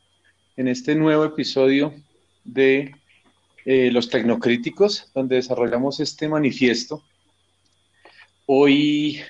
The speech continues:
nos corresponde hablar sobre, eh, tres temas específicos que están incluidos allí,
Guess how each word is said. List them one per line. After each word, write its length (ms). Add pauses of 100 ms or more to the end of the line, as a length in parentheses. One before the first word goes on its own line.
(100)
nos 800
corresponde 760
hablar 480 (560)
sobre, 460
eh, 1000 (300)
tres 300
temas 360
específicos 720
que 60
están 200
incluidos 460
allí, 420